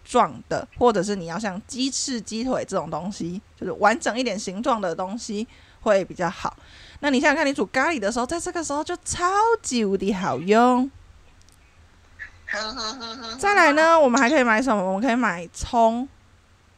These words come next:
Speaker 2: 哦，那种青葱，绿色的青葱。
Speaker 1: 对，葱，青葱是一百分的东西。葱呢，你把它切成葱段，切成葱花，冰冷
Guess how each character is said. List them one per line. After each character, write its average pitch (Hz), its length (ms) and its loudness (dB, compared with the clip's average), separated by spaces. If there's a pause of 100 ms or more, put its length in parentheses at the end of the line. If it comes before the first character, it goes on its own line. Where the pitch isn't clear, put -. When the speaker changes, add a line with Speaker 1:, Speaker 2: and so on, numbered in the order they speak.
(1200)
Speaker 2:
哦， 175 220 -2
那 254 100 0
种 185 460 -6
青 - 160 0 (120)
葱， 233 300 -2
绿 247 140 0
色 233 220 0
的 196 100 -2
青 208 260 0
葱。 196 300 -4
Speaker 1:
对， 196 500 2
葱， 220 440 -2 (180)
青 240 300 -4
葱 247 220 0
是 240 140 -4
一 - 140 -6
百 - 300 -8
分 170 120 -8
的 160 80 -6
东 160 240 -10
西。 165 280 -10 (440)
葱 359 320 0
呢， 349 220 4
你 302 100 0
把 262 140 2
它 202 100 2
切 240 200 2
成 233 200 -2
葱 247 320 -4
段， 240 240 0
切 220 140 -6
成 180 220 -8
葱 233 380 0
花， 220 440 2 (220)
冰 233 440 0 (100)
冷 165 420 -2